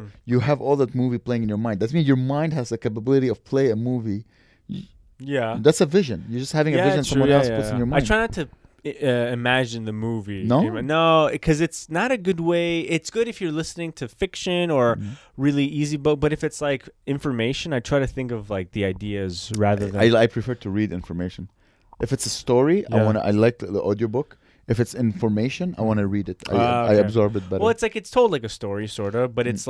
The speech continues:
Speaker 1: like, I, there's ideas rather
Speaker 2: Mm.
Speaker 1: than, like,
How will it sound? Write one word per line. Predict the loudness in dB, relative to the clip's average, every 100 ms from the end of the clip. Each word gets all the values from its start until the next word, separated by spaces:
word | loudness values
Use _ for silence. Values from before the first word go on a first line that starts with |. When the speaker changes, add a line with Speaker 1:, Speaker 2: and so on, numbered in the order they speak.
| 4
Speaker 1:
like, | 4 2 -12 _ _ _ -4
I, | -4 -4 _ -2
there's | 0 0 -8 -20 -20 -18 -8
ideas | -6 -6 -4 -2 -2 -6 -12 -16 -18 -20 _
rather | -6 -4 -4 -2
Speaker 2:
Mm. |
Speaker 1:
than, | -4 -4 -8
like, | -12 -12 _